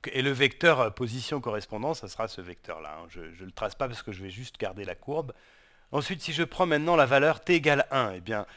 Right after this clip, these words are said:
j'ai X deux de t qui va être égal à deux fois un, c'est-à-dire à deux, et puis Y deux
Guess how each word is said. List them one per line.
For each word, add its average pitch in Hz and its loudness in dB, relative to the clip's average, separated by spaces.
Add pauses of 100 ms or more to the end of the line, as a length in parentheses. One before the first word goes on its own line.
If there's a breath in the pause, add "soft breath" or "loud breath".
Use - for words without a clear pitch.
j'ai 113 -4
X 160 -8
deux 180 4
de 156 2
t 147 -2
qui - -12
va 110 2
être 110 -4
égal 110 0
à 85 -6
deux 107 -2
fois 117 -2
un, 110 -2
c'est-à-dire 87 -10
à 82 -10
deux, 156 -4 (480 loud breath)
et 123 -4
puis 147 -8
Y 143 0
deux 151 2